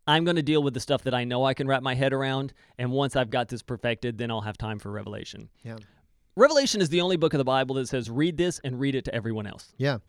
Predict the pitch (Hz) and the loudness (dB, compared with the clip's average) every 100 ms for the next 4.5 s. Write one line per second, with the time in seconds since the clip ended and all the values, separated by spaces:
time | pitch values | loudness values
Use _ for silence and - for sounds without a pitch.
0 | - - 151 151 151 185 175 156 - 113 | -18 -2 2 2 6 6 6 2 -2 -6
1 | - - - 131 113 135 127 107 113 120 | -6 -10 -2 0 2 4 4 2 -2 -2
2 | - - - 127 139 117 127 117 - 110 | -4 -12 -6 -2 0 -2 -6 -10 -12 -14
3 | 107 107 - _ - 123 117 - 117 110 | -12 -14 -16 _ -6 -6 -6 -6 -8 -10
4 | - 98 107 104 - | -16 -10 -8 -8 -12